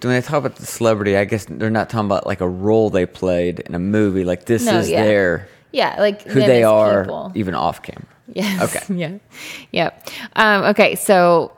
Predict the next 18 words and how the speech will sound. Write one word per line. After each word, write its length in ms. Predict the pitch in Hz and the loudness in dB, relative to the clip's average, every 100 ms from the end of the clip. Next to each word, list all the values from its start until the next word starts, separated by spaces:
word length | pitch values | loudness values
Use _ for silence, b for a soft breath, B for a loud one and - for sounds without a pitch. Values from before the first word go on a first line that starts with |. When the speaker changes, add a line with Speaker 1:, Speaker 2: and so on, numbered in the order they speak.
| _ - | _ -4
Speaker 2:
type 300 | 190 208 214 | -2 0 0
ones, 360 | 170 156 196 | 0 2 0
which 200 | 190 185 | -2 0
we 100 | 175 | 0
learned 320 | 170 165 160 | 2 0 0
last 300 | 165 160 - | -2 -2 -2
week, 180 | 165 - - | -4 -4 -2
were 160 | 175 165 | 0 0
formers, 760 | - 170 139 104 185 - - - | -2 -2 -2 -4 -6 -6 -14 -6
which 300 | 175 160 - | -6 -2 0
are 200 | 78 - | 0 -2
the 80 | |
purposeful, 560 | 190 269 247 - 202 175 | 0 0 0 0 2 2
self-controlled, 800 | 170 175 - 170 - 175 165 165 160 | 2 -2 -2 -10 -2 0 2 0 -4
perfectionist, 840 | 170 - 165 160 - 160 156 - | -10 -4 -6 -4 -4 -2 -2 -2
sense 260 | 170 156 | -4 -4
of 120 | 160 160 | -6 -4
mission. 600 | 156 160 - 160 165 | -4 -4 -4 -2 -2